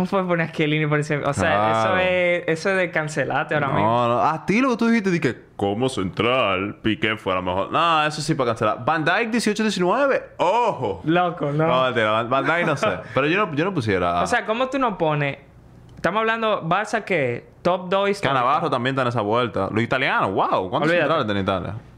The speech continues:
Speaker 1: Piqué, per-, de, perdón, Barça es top dos histórico de la historia de los clubes. ¿Sí o no?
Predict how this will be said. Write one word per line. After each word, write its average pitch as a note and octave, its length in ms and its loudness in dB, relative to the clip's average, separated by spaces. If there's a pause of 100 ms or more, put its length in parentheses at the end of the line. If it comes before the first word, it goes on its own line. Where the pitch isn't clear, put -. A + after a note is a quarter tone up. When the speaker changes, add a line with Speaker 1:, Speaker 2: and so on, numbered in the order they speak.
(120)
Speaker 1:
Piqué, G#3 560 -2 (160)
per-, D3+ 220 0
de, C#3+ 160 -2
perdón, C#3+ 420 0
Barça G#3+ 380 0
es G#3 100 -4
top G3 160 -2
dos G3+ 140 0
histórico C#3 580 -2
de C#3+ 140 0
la C#3 60 0
historia D#3 300 0
de E3+ 80 2
los D3+ 140 0
clubes. C3+ 360 0 (420)
¿Sí - 180 -2
o C3 80 0
no? B2+ 120 -10